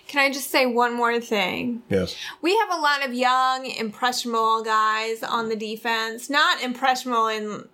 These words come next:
Speaker 1: you know, naive or whatever, but football-wise, they're inexperienced, and so they're gonna look to the veterans on the team.
Speaker 2: Mm-hmm.
Speaker 1: What type of veteran do you want them learning from?
Speaker 2: Right. The smash mouth guy or the guy,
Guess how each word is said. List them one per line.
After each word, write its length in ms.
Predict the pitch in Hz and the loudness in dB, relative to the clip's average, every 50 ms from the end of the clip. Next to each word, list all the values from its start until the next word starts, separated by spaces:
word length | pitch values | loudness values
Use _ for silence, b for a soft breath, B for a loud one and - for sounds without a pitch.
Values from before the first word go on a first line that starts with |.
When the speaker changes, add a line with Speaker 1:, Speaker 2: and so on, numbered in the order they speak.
| _ _ | _ _
Speaker 1:
you 180 | - - 226 214 | -4 -2 0 0
know, 360 | 196 190 190 196 208 220 214 - _ _ _ _ - _ - - | 0 0 -2 -4 -6 -10 -12 -14 _ _ _ _ -20 _ -10 -2
naive 380 | 240 240 240 247 247 247 226 | 0 0 2 2 0 -2 -2
or 140 | 233 220 220 | -2 0 0
whatever, 400 | 220 233 262 302 302 269 247 240 | 0 2 2 2 2 2 0 0
but 220 | 233 233 220 - - B B B B _ - | 0 0 -2 -2 -6 B B B B _ -12
football-wise, 840 | - - 359 359 359 294 262 240 226 226 220 208 208 214 220 214 | 0 2 2 2 4 2 2 4 4 4 4 4 2 0 -2 -2
they're 140 | 240 247 254 | 0 0 0
inexperienced, 1000 | 247 233 226 - - - - 269 247 247 240 226 208 202 196 - - 247 - - | 0 -2 -6 -8 -12 -4 -2 0 2 2 2 0 0 -2 -2 -4 -6 -10 -6 -4
and 160 | 240 233 226 | -2 -2 0
so 120 | 240 240 | -2 -2
they're 160 | 233 240 233 226 | 0 0 -2 -2
gonna 220 | 240 233 214 208 | 0 0 0 0
look 340 | 214 226 240 254 247 - - | 0 0 0 0 -2 -4 -10
to 120 | - 262 | -10 -4
the 120 | 226 220 208 | -2 -2 0
veterans 640 | 214 233 254 294 302 262 226 220 208 214 226 220 | 2 4 4 4 4 4 2 0 -2 -4 0 2
on 200 | 233 226 233 226 | 2 2 2 0
the 80 | 214 202 | -2 -4
team. 800 | 208 - - 302 320 302 262 220 214 208 208 196 202 214 208 - - | -6 -4 -2 0 0 2 0 0 0 -2 -4 -6 -6 -8 -8 -4 -2
Speaker 2:
Mm-hmm. 500 | 120 120 120 110 117 123 127 131 131 123 120 - _ _ _ _ _ | 0 0 0 0 0 0 0 -2 -4 -6 -8 -12 _ _ _ _ _
Speaker 1:
What 220 | _ 254 277 277 - | _ -2 -2 -2 0
type 260 | - 349 320 311 311 | 0 0 0 0 0
of 140 | 285 247 220 | -2 -2 2
veteran 640 | 226 262 269 269 262 254 240 233 220 214 214 220 220 | 2 2 4 4 2 2 0 0 0 -2 -4 -4 -6
do 60 | 226 | -4
you 100 | 233 233 | -2 -2
want 160 | 233 233 220 | -2 -2 -2
them 160 | 220 208 208 208 | -2 -4 -2 0
learning 460 | 220 226 226 214 208 202 190 202 214 | 0 2 2 0 -2 -2 -4 -6 -4
from? 600 | 208 196 185 175 143 117 120 - - 214 202 - - _ _ | -2 0 0 0 0 -2 -4 -4 -4 -4 -6 -6 -8 _ _
Speaker 2:
Right. 360 | - 110 110 110 107 107 - - - _ _ _ _ _ _ _ | 0 2 4 4 2 0 -2 -6 -12 _ _ _ _ _ _ _
The 100 | - - | -2 -2
smash 360 | - - 127 127 127 123 - 135 | -2 0 0 0 0 0 0 0
mouth 240 | 135 131 127 - | 0 0 0 0
guy 280 | - 135 127 127 131 131 | 0 0 2 4 4 4
or 120 | 127 120 113 | 2 2 0
the 80 | 107 | 0
guy, 360 | 104 120 120 123 123 117 113 | 0 0 0 2 0 0 -2